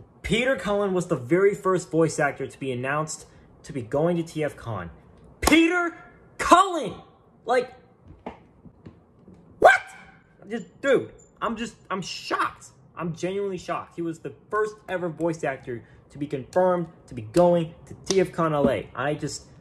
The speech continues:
I, I, I'm gonna be meeting him. I gotta meet him. And, um, I do know about it. Uh, I've talked about it with a, on a live stream. I believe I talked about it on Primus's live stream. Um, I know that some people are planning on going. Uh, I'm not gonna say who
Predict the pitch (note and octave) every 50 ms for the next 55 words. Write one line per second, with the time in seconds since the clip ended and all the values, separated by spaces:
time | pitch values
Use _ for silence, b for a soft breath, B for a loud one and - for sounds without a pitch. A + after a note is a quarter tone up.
0 | - - - - - - - - D3 - - C3+ D#3+ - - D#3 D#3+ D#3 D3+ D#3+
1 | E3 D#3+ D3 D3 D3 B2+ G#2+ F#2 E2 - - - - A#2 B2+ D3+ D#3 D3 D3 C#3+
2 | B2 F#2+ E2+ E2 - - - - - D3 C#3+ C#3 C#3 C3+ B2 A#2+ C3+ B2+ B2 A#2+
3 | A#2 A2 A2+ - - C3 C3+ F3 F3+ F3+ F3+ E3+ E3+ D#3+ E3 E3 - - - C#3+
4 | C3+ C3 B2+ A#2+ B2 C#3 C#3 - - - - F#3+ G3 F#3+ F3 F3 F#3+ F3+ F3 E3+
5 | E3+ D#3 E3 E3 D#3+ D3+ D3 C#3 - - - C#3+ C#3 C#3+ C#3 C3 B2 C#3 C#3+ D3
6 | D3 - - - D3 C#3+ C#3+ C#3 C3 A#2 G#2+ B2 C3+ C#3 C3+ A#2+ - C3+ C3 C3
7 | - - B2+ B2+ G#2+ F#2 A2 G#2 G#2+ - C3+ C3+ C3+ C3+ - - C3+ B2 C3+ C3
8 | B2+ - - - C#3 C3+ C3 C3 A#2+ B B B B B B B B B - G#2+
9 | A2 A2 G#2+ G#2+ G#2 G2+ G2 F#2+ F#2+ - - - - - - - - - - -
10 | - - - - - - - - - - - A2+ A#2+ B2 C#3 C#3+ C#3 C3+ C3+ B2+
11 | C3 - - - C3+ C3+ B2 C3+ C3 - B2 A#2+ A#2 A#2 A#2 - - B2+ B2+ A#2+
12 | A#2 A#2 A2 A2 A2 A#2+ B2 A#2+ A#2+ A#2+ A#2+ A#2+ A#2+ A#2+ A#2 - - G2+ G#2 G#2+
13 | G#2+ B2 C#3 C3+ D3 D3 C3+ - - C#3 C3 A#2 A#2 B2+ C3+ C3 B2+ C3 B2+ -